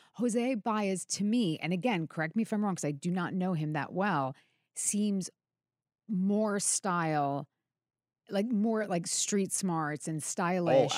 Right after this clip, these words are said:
Speaker 1: and
Speaker 2: absolutely.
Speaker 1: okay, as opposed to, eh, you know, like, a nerdy legal guy.
Speaker 2: Absolutely.
Speaker 1: Okay.
Speaker 2: Absolutely. Now, he, he may be able to do the other part as well, but from what I've seen in court, right? So when he tried the Casey Anthony trial, that was his first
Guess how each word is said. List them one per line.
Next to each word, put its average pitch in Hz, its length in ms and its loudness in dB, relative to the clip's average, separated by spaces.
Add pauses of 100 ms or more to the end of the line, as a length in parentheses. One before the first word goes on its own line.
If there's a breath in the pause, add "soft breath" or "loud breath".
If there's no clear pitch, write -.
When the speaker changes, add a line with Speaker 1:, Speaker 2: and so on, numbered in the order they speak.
Speaker 1:
and 156 80 2
Speaker 2:
absolutely. 120 380 2
Speaker 1:
okay, 233 240 2 (300 loud breath)
as 226 180 2
opposed 208 440 0
to, 180 300 2 (680 soft breath)
eh, 160 120 -18
you 214 220 2
know, 185 80 4
like, 175 140 4
a 196 40 4
nerdy 190 420 4
legal 156 320 2
guy. 120 360 -10 (500)
Speaker 2:
Absolutely. 120 600 0
Speaker 1:
Okay. - 40 -16 (140)
Speaker 2:
Absolutely. 160 640 2
Now, 123 200 2
he, 127 140 0
he 127 240 -4
may 139 180 2
be 135 140 2
able 127 120 0
to 127 60 0
do 127 100 0
the 113 140 2
other 131 140 2
part 113 240 0
as 95 80 -6
well, 113 160 0
but 113 160 -4
from 110 120 -6
what 127 140 -2
I've 120 140 -2
seen 127 260 -4
in 113 180 -2
court, 156 380 0 (180 soft breath)
right? 151 220 0 (220 soft breath)
So 139 240 0
when 127 180 -2
he 127 60 0
tried 175 220 0
the 156 60 0
Casey 139 380 0
Anthony 107 300 -2
trial, 80 240 -6
that 110 120 0
was 110 120 -2
his 107 180 -2
first 131 400 2